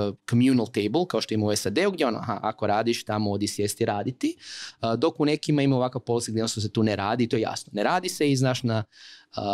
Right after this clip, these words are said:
na čemu si, što bi rado volio vidjeti da barem onda ono, onda se jasno komunicira, dok ove sve neke, "Ah, možeš, nemoj", sinte tamte, mislim, nisu baš ono,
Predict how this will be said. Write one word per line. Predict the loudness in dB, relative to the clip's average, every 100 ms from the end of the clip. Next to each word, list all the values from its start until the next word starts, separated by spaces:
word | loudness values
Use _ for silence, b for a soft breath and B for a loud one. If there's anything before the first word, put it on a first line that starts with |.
| -2
na | -4
čemu | -2 -2 0 -2
si, | -2 -4 -2
što | 0 0
bi | 2 2
rado | 4 2
volio | 4 4
vidjeti | 4 0 -2 -4 -2 -4
da | -2
barem | 0 2 2
onda | 2 2 2
ono, | 2 0
onda | 0 0 0
se | 0 0 2
jasno | 2 0 -4
komunicira, | 0 0 0 0 0
dok | 0 0
ove | 2 0
sve | 0 0
neke, | 0 0 -2
"Ah, | 0 2 2
možeš, | 2 2 4 2 0
nemoj", | 0 2 4 2
sinte | 2 0 0
tamte, | -2 0 0 0 0 0 0 -2 _ b b b b _ _ _ _ 2
mislim, | 2 4 0
nisu | 0 0
baš | -2 -2
ono, | -4 -4 -4